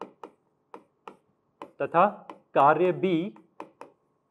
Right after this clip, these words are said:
एन तरीकों से कर सकते हैं। कार्य ए को करने के एम तरीके हैं, कार्य बी को करने के एन तरीके हैं। तो कार्य ए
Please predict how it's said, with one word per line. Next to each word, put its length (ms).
एन 300
तरीकों 420
से 180
कर 200
सकते 300
हैं। 140
कार्य 340
ए 40
को 140
करने 260
के 100
एम 140
तरीके 300
हैं, 100
कार्य 280
बी 160
को 120
करने 260
के 140
एन 160
तरीके 340
हैं। 240
तो 80
कार्य 540
ए 460